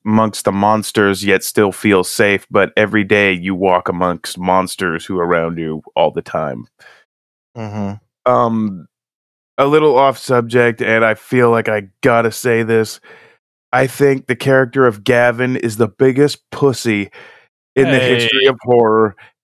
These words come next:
Speaker 1: and I think that's covering a
Speaker 3: Come on.
Speaker 1: lot of ground.
Speaker 3: Come
Speaker 1: I mean, he's a
Speaker 3: on.
Speaker 1: sweetheart, don't get me wrong, but he's probably the biggest damn wimp <laughs> I've ever seen in a horror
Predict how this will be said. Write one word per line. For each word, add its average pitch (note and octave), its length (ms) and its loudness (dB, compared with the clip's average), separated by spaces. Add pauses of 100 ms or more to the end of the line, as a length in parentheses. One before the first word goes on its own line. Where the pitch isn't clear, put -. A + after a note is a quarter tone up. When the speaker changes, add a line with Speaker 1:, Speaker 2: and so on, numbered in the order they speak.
(160)
Speaker 1:
and A#2+ 140 0
I A#2 100 0
think A#2 300 -4
that's A#2+ 180 -2
covering B2 440 0
a G#2+ 40 4
Speaker 3:
Come G2+ 80 0
on. G#2 100 -4
Speaker 1:
lot G#2+ 220 2
of G#2 80 -2
ground. F#2+ 540 -4 (540)
Speaker 3:
Come D#3 200 -8
Speaker 1:
I A2+ 180 0
mean, E3 140 2
he's D3 120 -2
a - 40 -4
Speaker 3:
on. C3 60 -2
Speaker 1:
sweetheart, D3 520 2
don't C3+ 160 0
get C3 140 2
me B2+ 80 -2
wrong, A#2 380 2
but A#2 80 -4
he's A#2+ 140 0
probably C#3 520 0
the B2 120 0
biggest A#2+ 520 -2
damn A#2+ 360 2
wimp A2+ 260 0
<laughs> - 20 -2
I've A#2 220 -4
ever B2 240 0
seen - 300 -2
in A2 120 0
a C3 60 2
horror A#2 340 2